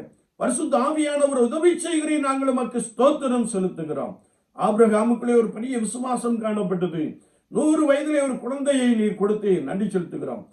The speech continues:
அப்படியே குழந்தை பாக்கியமற்றிருக்கிற குடும்பங்களை நாங்கள் நினைக்கிறோம். உம்மை விசுவாசித்து அவருடைய விருப்பத்தை பெற்றுக்கொள்ள பரிசுத்த ஆவியானவர் உதவி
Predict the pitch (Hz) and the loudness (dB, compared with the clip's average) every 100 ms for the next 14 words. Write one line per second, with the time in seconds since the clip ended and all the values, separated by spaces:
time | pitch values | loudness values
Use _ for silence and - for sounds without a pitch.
0 | _ _ _ - 202 202 220 202 208 240 | _ _ _ -6 -2 0 0 0 -4 0
1 | 233 214 208 233 214 - 120 107 113 175 | 0 2 0 0 0 0 -2 0 0 -2
2 | - _ _ _ _ 240 302 311 302 269 | -6 _ _ _ _ -2 0 0 0 0
3 | 247 233 196 220 233 196 156 - - 285 | 2 0 2 2 2 0 -4 -6 -6 -6
4 | 381 381 339 254 311 262 240 202 214 - | -2 -2 -2 -2 -2 2 2 0 -4 -4
5 | 147 120 - _ _ 285 285 277 320 - | -8 -8 -16 _ _ 0 2 0 0 0
6 | 370 - 311 - 262 320 311 214 196 185 | -2 -2 -2 2 0 0 -2 0 0 -2
7 | 190 254 220 220 233 220 214 202 180 - | -4 -2 0 0 2 2 2 2 0 -4
8 | _ _ _ 220 349 349 | _ _ _ -2 2 2